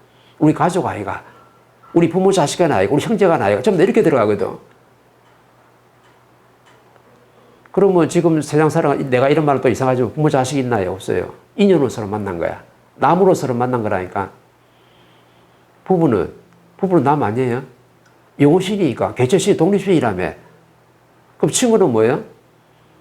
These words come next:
남 아니에요? 왜? 그 안에 들어있는 영혼신은 전부 다 뭐냐면 독립신, 개체신들이거든. 이걸 전부 다 멘토는 어디로 가냐면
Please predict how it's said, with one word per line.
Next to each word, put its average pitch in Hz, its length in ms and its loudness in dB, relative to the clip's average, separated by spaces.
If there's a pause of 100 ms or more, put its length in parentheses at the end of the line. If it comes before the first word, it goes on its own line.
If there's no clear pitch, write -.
(520)
남 196 220 2
아니에요? 180 520 2
왜? 160 320 4
그 208 80 4
안에 196 180 4
들어있는 175 300 4
영혼신은 151 400 2
전부 151 180 0
다 143 80 0
뭐냐면 113 240 -2
독립신, 151 400 0
개체신들이거든. 107 960 -2 (240)
이걸 214 240 4
전부 190 260 4
다 123 80 -2
멘토는 165 320 2
어디로 123 280 2
가냐면 135 580 0